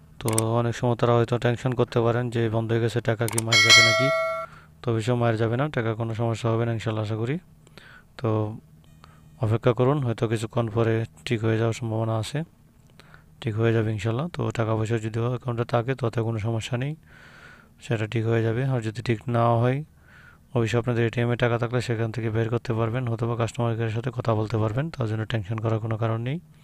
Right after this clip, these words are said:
কারণ সৌদি আরবে এত সহজে টাকা মায়ের যায় না, যে কোনো সমস্যা হলে তারা সেটা service দিবে এবং দেখবে আর কি। তো অবশ্যই সবাই ধৈর্য ধরে সহকারে থাকুন, দেখুন কী অবস্থা হয়।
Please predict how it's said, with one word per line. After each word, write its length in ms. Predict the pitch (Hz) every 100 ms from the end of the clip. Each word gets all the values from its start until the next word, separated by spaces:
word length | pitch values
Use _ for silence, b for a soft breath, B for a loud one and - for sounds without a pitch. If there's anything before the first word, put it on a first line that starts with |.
| B B B B B B
কারণ 160 | - 110
সৌদি 240 | - 110
আরবে 280 | 117 110 113
এত 100 | 110
সহজে 340 | 104 113 110
টাকা 240 | 117 117 110
মায়ের 280 | 113 117 107
যায় 180 | 117
না, 200 | 120 120 175 - - - B B B B B -
যে 100 | 107
কোনো 180 | 110
সমস্যা 420 | 104 113 110 - 110
হলে 200 | 110 110
তারা 280 | 110 110
সেটা 300 | 104 120 110
service 340 | 107 113 107 107
দিবে 200 | 113 113
এবং 200 | 107 107
দেখবে 220 | 107 104 113
আর 60 |
কি। 180 | 107 - - - - - B B B B B B B -
তো 120 | -
অবশ্যই 280 | 113 107 120
সবাই 260 | 110 117 110
ধৈর্য 280 | 107 107
ধরে 160 | 110 113
সহকারে 420 | 110 113 110 131 151 -
থাকুন, 380 | - 104 123 135
দেখুন 280 | 113 107 110
কী 180 | - 113
অবস্থা 340 | 104 - 120
হয়। 220 | 107 139